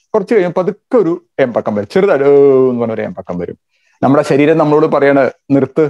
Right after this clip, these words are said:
നിർത്ത്, നിർത്ത്, നമ്മുടെ പ്രിലിമിനറി പോലും ആയിട്ടില്ല, ഇനി മെയിൻ മുഴുവൻ ബാക്കി കിടപ്പ്." ആ അവസ്ഥയിൽ നമ്മൾ വീണ്ടും കഴിച്ചുകൊണ്ടിരിക്കും.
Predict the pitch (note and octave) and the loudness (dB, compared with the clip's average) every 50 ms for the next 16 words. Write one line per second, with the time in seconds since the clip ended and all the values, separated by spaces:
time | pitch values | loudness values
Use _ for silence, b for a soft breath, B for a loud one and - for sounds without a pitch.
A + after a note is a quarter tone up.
0 | C#3+ - B2+ C3 B2 A#2+ - D3 C#3 C3 A#2+ G#2+ - - B2 - - _ - A#2+ | -2 -4 -2 -2 -2 0 0 0 0 0 0 -2 -2 -2 -4 -4 -4 _ -6 -2
1 | A2+ A#2+ A#2+ B2+ C#3 C#3 C3 - _ - C#3 C3+ C#3 C#3+ D3 D3+ D#3 D#3 D#3+ D#3+ | 0 0 2 2 0 0 -4 -4 _ -4 -2 0 0 0 0 0 0 0 0 0
2 | E3+ E3 D#3+ D#3 D3 D#3+ D#3+ D3+ C3+ C3+ C3 - C#3+ B2+ A#2+ A#2+ B2 C3+ C#3 C#3 | 0 0 0 0 2 2 0 0 -2 -2 -4 -4 -2 -2 -2 -2 -2 -2 -2 -2
3 | B2+ B2 C3 C#3+ C#3 C3 C3 C3 B2+ A2+ A2 - C3 A#2+ - G2+ G2+ F#2 F#2+ G2+ | -2 -2 -2 -2 -2 -4 -2 -2 -2 -4 -4 -4 -6 -6 -6 -6 -6 -2 0 0
4 | A2 A#2+ A#2+ A#2+ - - C3+ C3 C3 C3 B2 C3 B2+ B2+ A#2+ A#2 B2+ B2+ C#3+ B2+ | 2 2 0 -2 -2 -4 -4 -4 -2 -2 -2 -2 -2 -2 -4 -4 -4 -2 -2 -2
5 | A2+ - - A3 G#3+ G#3 G#2+ G2 - - - | -2 -4 -6 -6 -6 -6 -8 -10 -10 -12 -16